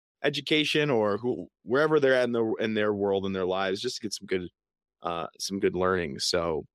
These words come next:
yeah, I think let's kick it off the top here. Get to know a little bit more about you. What does the term associate professor mean?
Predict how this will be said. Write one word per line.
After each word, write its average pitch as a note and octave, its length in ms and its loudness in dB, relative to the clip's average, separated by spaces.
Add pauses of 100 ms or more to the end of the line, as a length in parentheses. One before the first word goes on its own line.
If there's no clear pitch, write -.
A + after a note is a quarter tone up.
(440)
yeah, D3+ 400 2
I - 80 4
think C#3 180 4
let's E3 220 4
kick G3+ 220 2
it F#3 60 6
off F3 160 2
the C3+ 100 -2
top E3 300 0
here. G#2 200 0 (580)
Get C#3 140 2
to D#3 80 -2
know C3+ 160 4
a - 20 4
little B2 220 2
bit B2 160 2
more A2+ 200 2
about G#2+ 260 0
you. F3+ 400 2 (400)
What B2 140 4
does B2+ 180 2
the A#2+ 120 -2
term A#2+ 460 0
associate G#2+ 560 -2
professor D#3 560 -2
mean? D#3 540 0